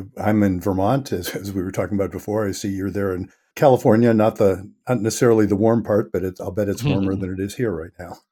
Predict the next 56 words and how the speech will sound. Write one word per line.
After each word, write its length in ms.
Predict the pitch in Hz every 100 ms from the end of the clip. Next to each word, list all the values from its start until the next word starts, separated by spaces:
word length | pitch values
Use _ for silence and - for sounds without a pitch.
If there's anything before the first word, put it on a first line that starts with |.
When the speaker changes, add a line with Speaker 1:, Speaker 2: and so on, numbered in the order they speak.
| _
Speaker 1:
Yeah, 200 | - 101 101
nice 200 | 101 -
to 60 |
be 100 | 98
with 200 | 101 104
you, 200 | 101 95
uh, 120 | 92 90
virtually. 520 | 113 107 87 90 - _ _ _ _
Speaker 2:
That's 220 | - 151 156
what 80 | 151
I 60 |
love 260 | 120 117 107
so 120 | -
much 260 | 110 104 -
about 300 | 107 98 -
this 160 | 101
show, 320 | - - 95 92
is 160 | 92
just 240 | - 98 -
being 200 | 104 98
able 200 | 95 95
to 80 | 92
connect 440 | - 92 90 -
with 240 | 92 87 -
amazing 420 | 95 92 95 92
individuals 600 | 92 90 92 92 90 92
like 220 | 87 -
you, 200 | 95 92
no 100 | 90
matter 300 | 87 87 87
where 200 | 90 90
they 200 | 90 87
are 200 | - 92
in 100 | 92
the 100 | 90
world, 540 | 87 90 92 92 92 -
and 320 | 92 95 92 95
to 60 |
have 340 | 92 98 98 - -
an 120 | 98
audience 560 | 90 127 - 92 - -
all 180 | 90
around 300 | 87 87 87
the 80 | 87
world. 400 | 85 87 90 90 _
Speaker 1:
Mm-hmm. 300 | 92 87 127 160 _ _ _
Speaker 2:
And 480 | 117 113 107 104 101
I've 160 | 98 101
learned 260 | 107 104 98
so 180 | 123
much 380 | 120 117 - - _ _
from 180 | - 110
all 140 | 110
of 60 | 110
my 160 | 113
guests, 580 | 104 104 107 - - -